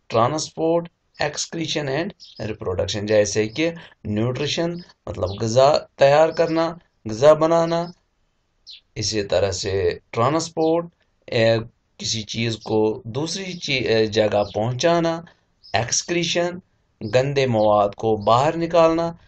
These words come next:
इसी तरह से रिप्रोडक्शन, रिप्रोडक्शन मतलब, अ, सेल्स की तादाद बढ़ाना, एक से दो, दो से चार, चार से आठ and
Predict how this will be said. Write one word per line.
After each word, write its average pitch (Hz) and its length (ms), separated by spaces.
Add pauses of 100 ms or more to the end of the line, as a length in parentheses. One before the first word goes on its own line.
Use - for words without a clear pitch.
(520)
इसी - 180
तरह 98 260
से 95 220
रिप्रोडक्शन, 160 760 (300)
रिप्रोडक्शन 113 600
मतलब, 131 440 (340)
अ, 107 100
सेल्स 110 500
की 113 140
तादाद 135 600 (240)
बढ़ाना, 113 640 (360)
एक 110 220
से 104 160
दो, 123 320
दो 107 220
से 107 300 (260)
चार, 120 300
चार 107 280
से 104 140
आठ 123 280 (360)
and 143 240